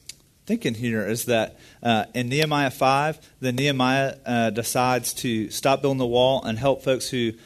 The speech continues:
are oppressed and poor. And then in Nehemiah six, like, shortly after that,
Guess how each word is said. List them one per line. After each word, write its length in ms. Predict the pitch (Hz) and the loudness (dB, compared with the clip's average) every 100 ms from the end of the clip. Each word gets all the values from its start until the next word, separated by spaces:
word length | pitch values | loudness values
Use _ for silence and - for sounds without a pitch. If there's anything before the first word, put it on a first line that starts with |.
| - _ | -20 _
are 420 | 113 113 113 107 - - _ _ - | 0 2 2 0 -6 -20 _ _ -6
oppressed 800 | 117 - 135 143 175 - - - _ - | -6 0 2 2 0 -10 -12 -18 _ -12
and 160 | 107 | -12
poor. 420 | - 143 165 190 190 _ _ _ _ _ _ _ - - | -2 0 0 -2 -8 _ _ _ _ _ _ _ -20 -10
And 100 | 123 | -2
then 100 | 131 | 0
in 120 | 131 | 0
Nehemiah 420 | 135 143 139 135 113 | 0 0 2 0 0
six, 380 | - 175 - | 0 -2 -2
like, 160 | 131 - | -4 -2
shortly 320 | - 135 123 | -2 0 2
after 240 | 123 - 156 | 2 0 0
that, 280 | 170 165 | 0 -2